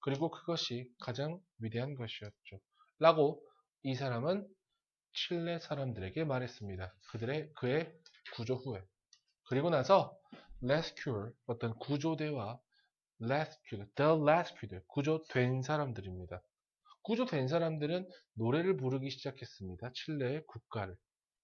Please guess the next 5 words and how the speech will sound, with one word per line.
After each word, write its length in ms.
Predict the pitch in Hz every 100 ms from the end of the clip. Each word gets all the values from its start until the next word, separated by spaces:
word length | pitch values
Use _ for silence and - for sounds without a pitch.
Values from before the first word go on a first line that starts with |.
| _ _ _ _
수천 440 | - - - 214 196
명의 480 | 147 113 165 202 202 _ - _ _ -
이 240 | 110 104 131 - _ _ _ _ _ -
기쁜 400 | - 98 - 165
사람들과, 600 | 165 156 127 95 90 92